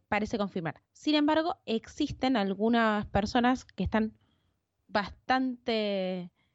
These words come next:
eh, confiadas en que el, existe un mercado para el consumidor final,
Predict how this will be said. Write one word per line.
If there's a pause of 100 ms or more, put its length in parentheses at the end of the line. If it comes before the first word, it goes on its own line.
(400)
eh, (540)
confiadas
en
que
el,
existe
un
mercado
para
el
consumidor
final,